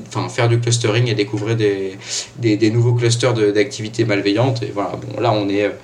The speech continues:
voilà, c'est pas encore le cas. Aujourd'hui, on est plus sur une encyclopédie de la connaissance avec des fonctionnalités d'intégration, d'import, d'export,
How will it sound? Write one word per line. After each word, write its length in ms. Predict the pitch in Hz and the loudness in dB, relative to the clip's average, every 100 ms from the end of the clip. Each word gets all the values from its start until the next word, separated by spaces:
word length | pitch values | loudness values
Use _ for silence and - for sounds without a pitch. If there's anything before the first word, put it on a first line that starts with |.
| - - - - | -6 -4 -4 -6
voilà, 200 | - 107 - | -2 -2 -2
c'est 200 | - 131 | -2 0
pas 60 | |
encore 280 | 120 120 123 | 0 2 2
le 120 | 117 | 0
cas. 400 | 113 107 113 143 | 0 0 2 2
Aujourd'hui, 360 | 131 - 104 117 | 0 0 -2 0
on 120 | 107 | 0
est 80 | 98 | -2
plus 160 | - | -4
sur 240 | 120 - 98 | -4 -4 -4
une 100 | 101 | -2
encyclopédie 640 | 107 - - 117 107 117 | -2 -4 -2 -2 -2 -4
de 80 | 110 | -4
la 80 | 98 | -2
connaissance 640 | 110 101 101 101 120 117 | -2 -2 -2 -2 -2 -2
avec 160 | - 98 | -4 -6
des 80 | 104 | -6
fonctionnalités 540 | 110 117 101 98 113 | -4 -4 -4 -4 -2
d'intégration, 680 | 104 104 101 98 104 - 110 | 0 0 -2 0 -2 -2 -2
d'import, 500 | 113 98 - 113 107 | -2 -4 -2 -2 0
d'export, 640 | 104 - - 110 120 - | 0 0 0 2 2 -2